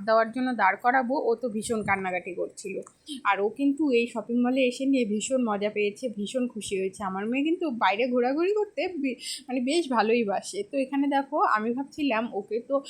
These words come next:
মানে গ্রাউন, লং ফ্রক, এগুলো তো পরানোই হয়েছে, আর ওই সব টাইপের ড্রেসগুলো পরে বাইরে ঠিকঠাকভাবে ঘুরতেও পারবে না, পরে না ও ঠিকভাবে, ঠিকঠাকভাবে স্বস্তি পায় না। তো ভাবলাম যে এবার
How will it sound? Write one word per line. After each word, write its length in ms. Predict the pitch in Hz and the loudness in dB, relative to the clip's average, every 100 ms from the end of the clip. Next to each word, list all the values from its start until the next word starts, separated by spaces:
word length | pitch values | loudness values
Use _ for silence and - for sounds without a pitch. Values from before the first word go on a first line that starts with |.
| - 269 | -12 -8
মানে 320 | 226 220 220 | -6 -2 -2
গ্রাউন, 560 | 202 208 196 202 220 240 | -2 2 4 4 4 2
লং 260 | 208 190 202 | 2 0 0
ফ্রক, 280 | 233 233 | -2 -2
এগুলো 380 | 214 202 226 240 | -2 -4 -2 -2
তো 120 | 254 | -2
পরানোই 500 | 277 214 196 208 262 | -2 2 2 2 0
হয়েছে, 460 | 262 254 262 - 240 - | 2 2 2 -2 -2 2
আর 220 | 185 196 | 2 4
ওই 160 | 208 214 | 2 -2
সব 240 | - 240 233 - | -2 -6 -8 -4
টাইপের 420 | 214 214 247 226 | -2 0 -2 -4
ড্রেসগুলো 420 | 202 208 - 240 | -2 -2 -2 -2
পরে 220 | 247 247 247 | 0 0 0
বাইরে 360 | 226 190 247 262 - | 0 -2 -2 -4 -8
ঠিকঠাকভাবে 580 | - 220 233 226 240 277 | -16 -14 -8 -4 -2 -2
ঘুরতেও 420 | 208 220 208 247 | -2 -4 -2 0
পারবে 300 | 254 254 262 | 2 0 0
না, 120 | 247 254 | -2 -2
পরে 380 | - 233 233 | 0 2 2
না 160 | 269 330 247 | 2 2 0
ও 160 | 277 285 - - - | 0 -2 -12 -12 -12
ঠিকভাবে, 360 | 233 269 262 294 - | -8 -6 -4 -4 -6
ঠিকঠাকভাবে 520 | 254 254 269 247 277 | -12 -10 -8 -6 -4
স্বস্তি 440 | 302 254 254 - 269 | -4 0 0 -2 -6
পায় 240 | 196 180 | -2 -2
না। 160 | 185 180 - 269 277 _ | -2 -10 -12 -18 -18 _
তো 80 | 277 | -2
ভাবলাম 420 | 254 262 294 302 | 0 0 0 0
যে 80 | 302 | 2
এবার 260 | 254 233 | 2 2